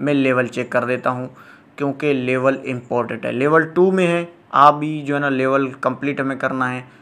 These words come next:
तो यहाँ पर हमने see all पर क्लिक कर देना है। तो आपने see all पर क्लिक करें। यहाँ पर देखें कुछ लेवल हमारे रह रहे हैं, एक तो कमेंट मैनेजर, ठीक है। कमेंट मैनेजर में आपने आना है, कमेंट लिख देना है, यहाँ पर एक कमेंट कोई भी चेक कर देना है, यहाँ कोई सिंपल सा एक कमेंट कर देना है।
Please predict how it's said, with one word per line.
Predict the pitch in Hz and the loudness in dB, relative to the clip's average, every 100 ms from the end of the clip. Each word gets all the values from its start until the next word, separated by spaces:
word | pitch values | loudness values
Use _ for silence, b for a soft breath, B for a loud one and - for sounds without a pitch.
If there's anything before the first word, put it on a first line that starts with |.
| b - | b -10
तो | |
यहाँ | 123 127 123 | -2 0 0
पर | 127 | 0
हमने | 123 123 123 | -2 -4 -8
see | - 131 | -8 -2
all | 123 117 - | 0 0 -2
पर | 127 | -6
क्लिक | 139 139 156 | -6 -4 -2
कर | 147 | -2
देना | 147 151 | -2 -4
है। | 143 143 139 _ _ _ - | -4 -8 -14 _ _ _ 0
तो | |
आपने | 131 127 147 | 2 2 0
see | 139 143 147 | -6 2 2
all | 147 | 2
पर | 147 | -2
क्लिक | 147 143 | -6 -6
करें। | 143 139 B B B - | -6 -8 B B B 2
यहाँ | 165 175 | 6 6
पर | 180 | 4
देखें | 160 160 170 | 0 -2 -4
कुछ | 165 156 - 156 147 143 | -6 -6 -6 -2 0 0
लेवल | 131 135 139 143 143 139 127 | 0 2 2 2 0 -4 -2
हमारे | 131 131 | 2 2
रह | 123 127 | 2 0
रहे | 123 | -2
हैं, | 123 | -4
एक | - 147 147 | -2 -4 -2
तो | 143 147 147 B B - | -2 -2 -2 B B 0
कमेंट | 151 151 151 143 | 2 4 2 -2
मैनेजर, | 131 120 117 117 113 | -4 -4 -4 -8 -8
ठीक | 156 156 | -8 -6
है। | 160 160 B B B - | -6 -6 B B B 2
कमेंट | 160 190 202 | 4 4 2
मैनेजर | 190 190 180 175 | 0 0 2 2
में | 170 170 | 2 0
आपने | 123 147 147 156 147 | 4 4 4 -2 0
आना | 139 131 | 0 0
है, | 135 | -2
कमेंट | 135 131 139 143 | -2 -2 -2 -2
लिख | 143 139 135 | -4 -4 -4
देना | 135 127 | -2 -2
है, | 120 117 - B B B - | -4 -6 -12 B B B -6
यहाँ | 143 139 | 4 4
पर | 127 127 | 4 0
एक | - 156 160 160 | 0 -2 -2 -2
कमेंट | 156 147 | -2 -4
कोई | - 160 | -4 -2
भी | 156 143 | -2 -4
चेक | 143 143 143 - | -4 -2 -2 0
कर | 139 | 0
देना | 127 123 | 0 -4
है, | 120 127 | -2 -2
यहाँ | 143 123 123 123 | -2 -2 -2 -4
कोई | 131 | -6
सिंपल | 127 151 151 151 | -6 -8 -2 -2
सा | 139 123 | -2 -4
एक | 117 | -2
कमेंट | 131 143 143 | -2 -2 -2
कर | 139 117 | -4 -4
देना | 120 113 | -4 -6
है। | 113 | -8